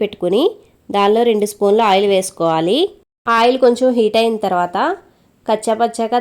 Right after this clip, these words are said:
దంచుకున్న వెల్లుల్లి వేసుకోవాలి, నాలుగైదు రెమ్మలు. అవి కొద్దిగా వేగిన తర్వాత జీలకర్ర, ఆవాలు, ఎండుమిర్చి, కరివేపాకు కూడా వేసుకొని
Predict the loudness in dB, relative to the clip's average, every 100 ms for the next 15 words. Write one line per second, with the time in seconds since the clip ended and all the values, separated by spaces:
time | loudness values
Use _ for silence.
0 | 0 -2 -4 -6 -4 -4 -2 -2 -2 -4
1 | -4 -4 -2 0 -2 -4 -4 -4 -4 -4
2 | -4 -4 -4 -2 -4 -4 -10 _ _ _
3 | _ _ -6 -2 0 0 -2 -2 0 -2
4 | -2 -4 -2 -2 -4 -4 -6 -8 _ _
5 | _ _ -12 -2 0 0 -2 0 0 0
6 | 0 0 0 -2 -2 -4 -6 -6 -4 -4
7 | -2 -4 -6 -8 -6 -4 -2 -4 -6 -6
8 | -4 -4